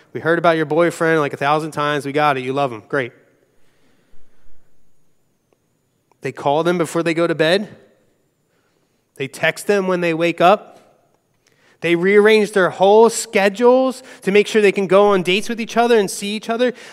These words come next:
The rhythms of their lives are completely reoriented around that person.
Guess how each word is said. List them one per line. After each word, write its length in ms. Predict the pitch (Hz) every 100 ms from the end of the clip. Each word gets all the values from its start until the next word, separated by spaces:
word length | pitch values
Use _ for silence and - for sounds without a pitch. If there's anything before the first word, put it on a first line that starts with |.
| -
The 100 | 202
rhythms 460 | 196 262 311 285
of 200 | - 233
their 140 | 220 208
lives 460 | 190 226 247 233
are 80 | 226
completely 840 | - 202 - - 208 269 320 320 294
reoriented 800 | 254 233 226 269 226 208 214 208 -
around 420 | 220 226 226 269 269
that 200 | 269 -
person. 520 | 277 311 226 131